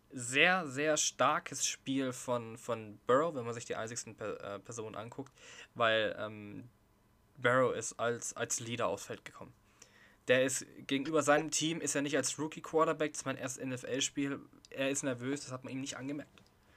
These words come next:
War er sicherlich, hat man ihm aber nicht angemerkt. Und der, wie, wie schon gesagt wurde, er ist wirklich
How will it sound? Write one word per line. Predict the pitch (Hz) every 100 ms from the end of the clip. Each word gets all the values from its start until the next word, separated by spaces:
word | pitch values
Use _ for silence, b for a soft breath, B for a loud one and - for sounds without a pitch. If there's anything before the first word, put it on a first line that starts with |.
| b -
War | 123
er | 139
sicherlich, | 131 143 139 139
hat | 127 135
man |
ihm | 127
aber | 120
nicht | 120
angemerkt. | 123 123 135 139 B B B B
Und | 135 123
der, | 123 123 123 127
wie, | 127 123 -
wie | 131
schon | 143
gesagt | 135 127 127
wurde, | 135 123
er | 117
ist | 123 131
wirklich | - 127 -